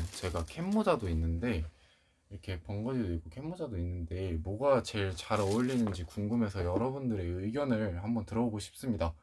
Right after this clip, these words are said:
그리고 댓글로 달아주시면 감사하겠습니다. 그리고 빡빡이 모습도 제가 추억으로 진짜 부끄럽지만 보여드리려고 해요. 그래서 한번 뭐가 제일 진짜 잘 어울리는지 한번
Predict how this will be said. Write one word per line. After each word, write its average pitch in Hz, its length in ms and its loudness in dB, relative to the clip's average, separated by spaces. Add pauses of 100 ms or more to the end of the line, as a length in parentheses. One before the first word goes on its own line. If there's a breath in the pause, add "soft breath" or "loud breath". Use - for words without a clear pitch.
(240 soft breath)
그리고 120 480 2 (360 soft breath)
댓글로 120 420 0
달아주시면 98 1500 -2 (220)
감사하겠습니다. 98 720 -4
그리고 98 340 -4
빡빡이 190 380 0
모습도 101 340 -4
제가 85 360 0
추억으로 170 540 2
진짜 82 480 -2 (420 soft breath)
부끄럽지만 110 720 0
보여드리려고 95 1000 2
해요. 110 340 -2 (220)
그래서 95 300 -4 (360 soft breath)
한번 117 600 0
뭐가 160 320 6
제일 123 240 4
진짜 - 240 -4
잘 110 240 2
어울리는지 110 500 6
한번 104 360 0